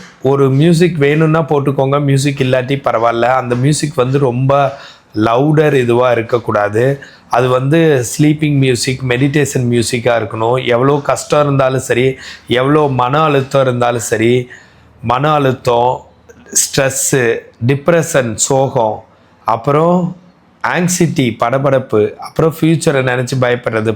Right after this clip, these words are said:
பாஸ்ட்டை நினைச்சு பயப்படுறது, நெகட்டிவ் திங்கிங், அதாவது கெட்டதா யோசிக்கிறது, அப்புறம் ஏதாச்சும் நம்மளுக்கு அதாயிருமோ, இதாயிருமோன்னு, அப்புறம் கம்பேர் பண்ணிக்கிறது அடுத்தவங்களோட, அப்புறம் இன்ஃபீரியாரிட்டி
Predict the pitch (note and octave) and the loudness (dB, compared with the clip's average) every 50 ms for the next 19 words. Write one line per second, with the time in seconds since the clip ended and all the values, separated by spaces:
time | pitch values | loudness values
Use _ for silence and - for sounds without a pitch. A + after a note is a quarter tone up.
0 | - A#2+ A#2+ C#3 C#3+ C#3+ - D#3 C#3 C3+ B2+ B2+ B2+ A#2+ - C3 B2 A#2 A#2 A2+ | 0 0 0 0 -2 -4 -2 -2 0 0 0 0 -2 -4 -6 -4 -2 -2 -2 -2
1 | - A#2+ A2 G#2 G2+ G2+ G#2 G#2 - - - - - - _ _ - A#2+ C3 C#3 | -2 -4 -2 -2 -2 0 -2 -4 -4 -8 -20 -20 -20 -20 _ _ -4 -2 -2 0
2 | C#3+ E3+ E3+ E3+ F#3 F3 E3 - - C#3+ C3 B2 A2+ - A#2 A2+ A2+ A2+ A2 - | 0 0 0 2 2 2 2 2 0 0 -2 -2 -2 -2 -2 -2 -2 -6 -12 -14
3 | - - A2+ A2+ A#2+ A#2 A#2+ A#2+ A#2+ A#2 A#2 A#2 A2+ A2 A2 G#2+ G#2+ G#2 G#2 - | -6 -4 -2 0 2 2 2 2 2 2 0 0 0 0 0 0 0 -2 -4 -8
4 | - - _ _ _ - - C3+ B2+ - D3+ D3 C#3 D3 C#3 C3+ A#2+ B2 B2 - | -18 -20 _ _ _ -4 -4 -4 -2 0 0 2 2 2 2 2 2 0 0 0
5 | - - A2+ - A#2 A2 G#2+ G2+ G#2 G#2 G#2 G#2 - - _ _ _ _ _ _ | -2 -6 -4 -2 -2 -2 0 0 0 0 0 -2 -6 -14 _ _ _ _ _ _
6 | _ - - G#3+ - - C3 C3+ C3 B2 C3 C#3 C3+ - C#3 C3+ B2 A#2+ A#2 A2+ | _ -4 -4 -2 0 0 0 2 2 2 2 0 0 -2 -2 -2 -2 0 -2 -2
7 | A2 A#2 A2 A2+ A#2+ B2 B2 A#2+ A#2+ A#2 A#2+ A#2+ A#2+ A2 A2+ A2+ A#2 A2+ A#2 A2+ | 0 0 0 0 0 0 0 0 -2 -2 -2 0 0 2 2 0 0 0 -2 -2
8 | A2+ A2 G#2+ A2 A2+ A2+ G#2+ A2 A2 - C3 C3+ B2+ - B2+ A#2 B2 B2+ - E3 | -4 -2 -2 -2 -4 -2 -2 -4 -2 -2 -2 -4 -2 -2 -4 -2 -2 -2 0 0
9 | D#3+ D3+ C3 C#3 B2+ A#2 G#2+ G#2 - A2 G#2+ G#2 G#2+ G#2 G#2 G#2 G#2 G#2 - A#2 | 0 0 -2 -4 -4 -4 -4 -4 -4 -4 -4 -2 0 0 -2 -2 -4 -4 -4 -2
10 | A#2+ A#2 A2 G#2+ G#2+ G#2 G#2+ G#2 G#2 - - G#2+ G#2+ - B2 C#3 C#3+ C3 B2 C3 | -2 0 0 0 0 0 -2 -2 -4 -4 -6 -6 -6 -2 -2 0 0 0 0 0
11 | C3+ C3 - E3+ E3 D#3 D3+ C3+ C3 B2+ A#2+ A#2 C3+ B2 | 0 2 2 2 2 4 2 2 2 0 -2 -2 -4 -4